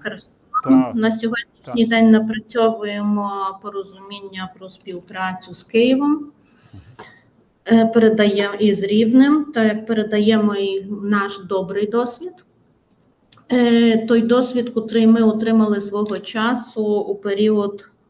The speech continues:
Speaker 1: передакцесійний період вступу до Євросоюзу. Так що наша, якби, відбудова України у нашому розумінні — це також не тільки будівництво, це також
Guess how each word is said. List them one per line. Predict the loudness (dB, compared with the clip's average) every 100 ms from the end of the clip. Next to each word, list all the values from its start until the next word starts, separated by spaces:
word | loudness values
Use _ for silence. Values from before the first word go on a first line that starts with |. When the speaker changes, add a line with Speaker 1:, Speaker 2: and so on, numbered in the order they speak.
| _
Speaker 1:
передакцесійний | -2 -2 -4 -8 -10 -12 -10 -6 0 0 0 -4
період | -6 -4 0 0 0 -4 -18 _ _
вступу | -18 -8 -6 -6 -8
до | -6
Євросоюзу. | -8 -8 -12 -14 -18 -18 -20 -20 _ _ _ _ _ _ _ _ _ _ _ _ _ _ _ -20 -20 _ _ _ _
Так | -6 -4
що | 2
наша, | 4 4 2 0 0 0
якби, | 0 0 2 2 2
відбудова | -2 -2 -2 0 2 2 2
України | 0 0 0 2 0 0 0
у | 2
нашому | 2 0 0 0
розумінні — | 2 0 2 0 0 -2
це | -4
також | -8 -6 -4 -2 0
не | -2
тільки | 0 -4 -2 -4
будівництво, | -2 -4 -2 -2 0 0 -4 -6 -6 -6
це | -4 -4
також | -4 -6 -6 -4 -2